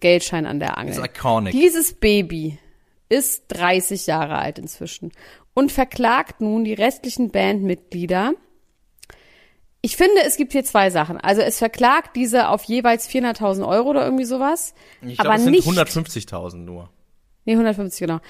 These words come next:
Speaker 1: Aber nicht, weil er sagt, „Moment mal, Leute, ihr habt meinen Eltern damals zweihundert Euro gezahlt, Dollar, Dollars gezahlt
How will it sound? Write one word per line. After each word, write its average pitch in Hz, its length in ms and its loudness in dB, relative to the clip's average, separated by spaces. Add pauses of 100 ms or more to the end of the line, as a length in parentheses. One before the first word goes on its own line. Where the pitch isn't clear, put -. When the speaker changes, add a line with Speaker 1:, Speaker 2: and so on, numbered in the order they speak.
(440)
Speaker 1:
Aber 214 220 2
nicht, 294 380 2
weil 226 180 4
er 208 160 2
sagt, 208 280 2
„Moment 214 320 2
mal, 226 100 4
Leute, 196 220 4
ihr 214 60 2
habt 202 80 -6
meinen 208 220 2
Eltern 220 240 2
damals 208 260 2
zweihundert 214 320 0
Euro 262 300 4
gezahlt, 180 680 0 (680)
Dollar, 208 480 4 (240)
Dollars 208 340 4
gezahlt 190 560 -4